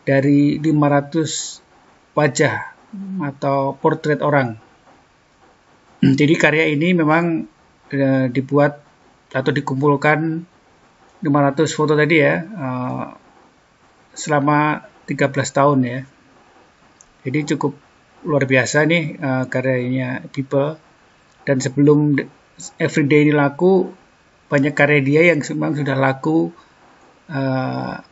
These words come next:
N F T, di N F T. Jadi pembeliannya ya memang, eh, menggunakan Ethereum ya. Jadi ini luar biasa, dia menjadi salah satu, eh,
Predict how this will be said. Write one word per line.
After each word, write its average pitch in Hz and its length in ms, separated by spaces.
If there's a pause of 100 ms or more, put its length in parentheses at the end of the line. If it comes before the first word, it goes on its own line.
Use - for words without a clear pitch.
N 156 160
F - 160
T, 131 320
di - 180
N 135 140
F 139 180
T. 131 240 (1700)
Jadi 135 180
pembeliannya 151 800
ya 135 80
memang, 156 480 (320)
eh, 120 160
menggunakan 131 560
Ethereum 139 480
ya. 117 180 (1080)
Jadi 127 260
ini 160 140 (180)
luar 143 260
biasa, 143 400
dia 151 440 (600)
menjadi 143 800 (1400)
salah 139 300
satu, 143 640 (180)
eh, 127 760